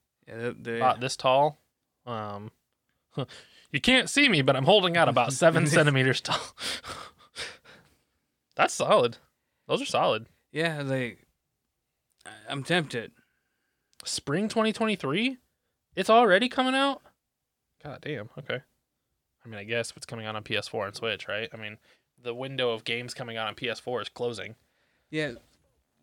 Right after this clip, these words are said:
Speaker 1: that's also the next question. Do I grab it for the Switch or do I grab it for the P S four?
Speaker 2: Mm, tough sell, right? 'Cause they were originally Nintendo games.
Speaker 1: Yeah.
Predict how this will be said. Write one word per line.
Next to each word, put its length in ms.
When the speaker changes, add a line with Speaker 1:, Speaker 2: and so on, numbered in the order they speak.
Speaker 1:
that's 240
also 220
the 60
next 180
question. 220
Do 80
I 80
grab 180
it 60
for 100
the 80
Switch 360
or 100
do 100
I 60
grab 180
it 60
for 80
the 60
P 140
S 100
four? 340
Speaker 2:
Mm, 760
tough 180
sell, 360
right? 200
'Cause 120
they 100
were 160
originally 340
Nintendo 420
games. 180
Speaker 1:
Yeah. 240